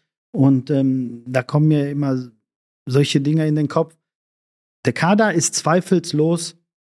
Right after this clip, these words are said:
Bombe. Der ist wirklich stark. Du hast in der Tiefe und in der Breite tolle Spieler. Der Trainer,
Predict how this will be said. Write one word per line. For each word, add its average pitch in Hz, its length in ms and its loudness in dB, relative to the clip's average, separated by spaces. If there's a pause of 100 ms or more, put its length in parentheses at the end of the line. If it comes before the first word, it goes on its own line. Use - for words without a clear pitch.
(380)
Bombe. 110 380 0 (240)
Der 117 80 4
ist 117 120 -4
wirklich 143 340 -2
stark. 92 360 -6 (280)
Du 113 120 -2
hast - 440 -4 (280)
in 170 160 4
der 165 160 2
Tiefe 170 300 0
und 143 140 -4
in 147 100 -2
der 139 100 0
Breite 127 480 -4
tolle 131 220 -2
Spieler. 95 400 -6 (920)
Der 123 140 0
Trainer, 190 540 0